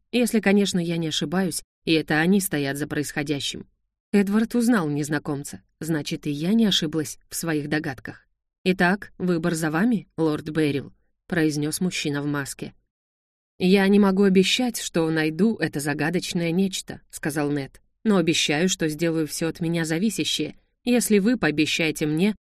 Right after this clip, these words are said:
оставить в живых мою жену, независимо от того, улыбнётся ли мне удача". "О!", тихо рассмеялся незнакомец. "Если я пообещаю подобное,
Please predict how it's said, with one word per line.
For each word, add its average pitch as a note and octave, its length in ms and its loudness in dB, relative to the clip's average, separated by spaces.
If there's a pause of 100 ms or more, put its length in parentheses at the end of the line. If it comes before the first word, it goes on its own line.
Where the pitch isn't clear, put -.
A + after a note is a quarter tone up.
(120)
оставить E3+ 560 -2
в F3 100 -4
живых E3+ 380 -2
мою E3+ 240 0
жену, F3 340 2 (320)
независимо A3 560 2
от C#3+ 120 -8
того, D3 340 -4
улыбнётся E3+ 580 -2
ли E3+ 80 0
мне C#3 160 -2
удача". C#3 480 -8 (440)
"О!", F#3+ 500 2 (360)
тихо A3 280 2
рассмеялся F#3+ 640 4
незнакомец. F3 720 -4 (160)
"Если F#3 340 4
я D#3 320 0
пообещаю F3 500 0
подобное, E3 640 0